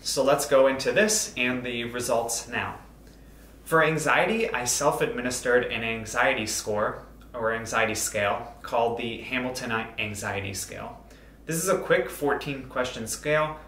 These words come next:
where each question is scored from zero to four. A score, uh, a total score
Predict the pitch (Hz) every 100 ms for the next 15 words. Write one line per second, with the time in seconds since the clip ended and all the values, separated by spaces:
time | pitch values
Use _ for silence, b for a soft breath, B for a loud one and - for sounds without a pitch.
0 | - 123 123 147 - - 127 - 131 120
1 | 110 - 117 113 110 110 101 104 104 101
2 | 101 104 95 - - - - B B B
3 | B 139 - - 156 165 165 - 110 123
4 | 117 120 - 156 143 - - 113 113 110